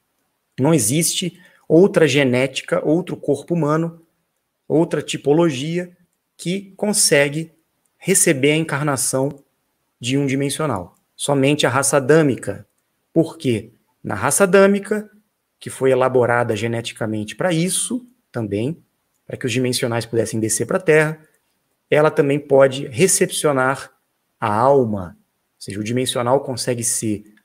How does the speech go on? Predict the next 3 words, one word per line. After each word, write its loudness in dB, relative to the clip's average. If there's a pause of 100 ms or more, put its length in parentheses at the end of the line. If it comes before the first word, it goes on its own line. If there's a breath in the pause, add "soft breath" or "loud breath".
ativado 0 (320 loud breath)
e -10
receber -2